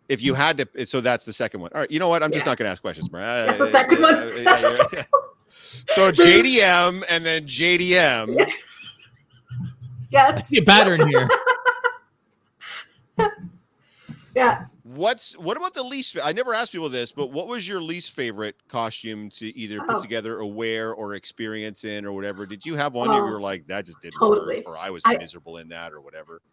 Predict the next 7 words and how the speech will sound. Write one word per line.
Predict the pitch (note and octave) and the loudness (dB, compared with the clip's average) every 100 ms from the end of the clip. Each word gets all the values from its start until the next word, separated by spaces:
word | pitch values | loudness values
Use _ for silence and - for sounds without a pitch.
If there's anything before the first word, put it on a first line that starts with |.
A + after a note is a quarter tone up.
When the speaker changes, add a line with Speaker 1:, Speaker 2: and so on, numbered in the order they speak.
| _ _ - | _ _ 0
Speaker 2:
I | B3+ B3 | 4 4
did | C4 D4+ | 4 0
a | E4+ - | -2 -4
punk | - A3 A3 B3 | 2 4 4 2
Sailor | - - G#3+ G#3 G#3 | -2 0 2 2 2
S-, | G3+ - - _ | 2 -2 -6 _
Pluto, | - G#3 G#3+ B3 F#4 | 4 4 4 0 -2